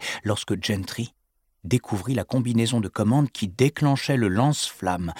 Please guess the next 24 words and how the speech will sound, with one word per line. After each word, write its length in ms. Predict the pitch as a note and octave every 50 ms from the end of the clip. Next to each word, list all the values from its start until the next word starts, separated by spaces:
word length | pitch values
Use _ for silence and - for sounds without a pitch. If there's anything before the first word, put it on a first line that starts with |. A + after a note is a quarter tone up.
| - - - -
monté 400 | G2 G#2 A2+ A2 - - A2 G2+
sous 200 | - - - G#2+
la 140 | F#2+ F2+ F#2
jointure 540 | F2+ - G2+ G2+ G#2+ - - - F2+ E2 D2+
des 120 | D2+ D#2+
griffes. 480 | D2+ D2 C#2+ D2 - - - - - _ _ _ _ _ _ _ _ _ _ _ _ _ _ -
Slick 420 | - - B2+ C3+ D3 - - - _ _ _ _ _ _
regarda 460 | - - C3 C#3 C3 C3 B2+ A#2 G#2
fasciné 680 | - - - - E3 D#3 - - - A#2 A#2 C3 C3 G#2+
l'enquêteur 840 | F#2+ G#2+ A2+ - - G2 F#2+ - - - E2+ D#2 D2+ C#2+ - - -
embraser 640 | - B2 A2 G#2 - - A2 G#2+ G2+ G#2 A2+ A2 G2
dix 280 | E2+ E2+ B2 C#3+ C#3+
litres 380 | C3+ C#3 D3 C#3+ - - G#2 G#2
d'essence 680 | G2+ A#2+ B2 A#2+ - - C3+ C3+ C#3 D#3+ D#3 - - -
mélangée 560 | A2+ A#2 C3 C3+ C3+ C3 A#2+ G#2 A#2 A#2+ G#2
à 60 | F#2+
du 140 | F#2 F#2+ F#2+
détergent 680 | G2+ B2+ C3+ - - B2+ A2+ G#2 G#2 F#2 A2 B2 B2+ -
et 120 | C3 A2+
les 100 | G#2 G#2
projeter 580 | - - - A#2+ A2 - G#2+ - - G#2+ G2+ F#2+
à 180 | F2+ F2+ F2 -
haute 240 | - C3 A2+ - _
pression. 480 | - - - - - - - - -